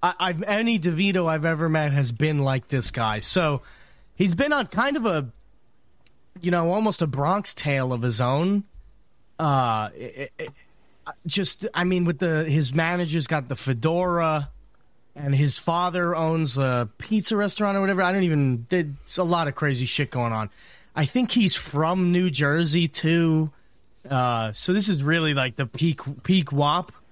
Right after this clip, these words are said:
And so, after following a loss to the Saints, Tommy DeVito is experiencing a bit more,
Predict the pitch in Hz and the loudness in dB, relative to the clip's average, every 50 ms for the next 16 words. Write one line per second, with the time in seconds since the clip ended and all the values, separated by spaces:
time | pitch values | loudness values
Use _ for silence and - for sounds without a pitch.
0 | - - - - - - - - - - - - 170 170 165 165 160 143 - - | -20 -20 -20 -20 -20 -20 -20 -20 -20 -8 -4 -2 0 0 2 0 -2 -4 -6 -12
1 | - - - - - 254 269 254 170 143 151 190 214 202 - - - - - - | -20 -16 -10 -4 -2 0 0 2 2 2 0 0 -2 -4 -6 -12 -20 -20 -20 -20
2 | - - - - - - - - - - - - - - - 160 185 208 - - | -20 -20 -20 -20 -20 -20 -20 -20 -20 -20 -20 -20 -16 -8 -6 -4 -4 -4 -4 -6
3 | 208 180 - - 202 196 208 208 202 190 180 170 156 151 151 147 151 156 160 180 | -8 -6 -4 -2 -2 0 0 0 0 0 0 0 0 0 0 0 0 0 0 0
4 | 180 - - - - 160 139 143 - - - 156 139 127 131 151 - - - - | -2 -2 -2 -2 -2 -2 -2 0 0 0 0 0 0 -2 -4 -4 -6 -6 -6 -6
5 | - - - - - - - - - - _ _ - - 143 143 143 143 151 139 | -8 -12 -16 -20 -20 -20 -20 -20 -20 -20 _ _ -8 -4 -2 -2 0 0 0 0
6 | 123 143 127 131 151 151 151 156 147 147 143 143 143 143 147 143 147 123 123 139 | 0 0 0 0 0 2 2 2 0 2 0 0 0 0 -2 -2 -2 -2 0 0
7 | 131 - - 165 160 160 160 160 139 - 160 151 147 147 151 - 156 143 120 120 | -2 -2 -2 0 0 0 0 0 0 0 0 0 0 -2 -2 -2 -2 -2 0 0
8 | 202 214 - 175 160 175 185 185 180 165 143 127 117 107 | -2 -2 0 0 0 2 2 2 2 2 0 0 -2 -4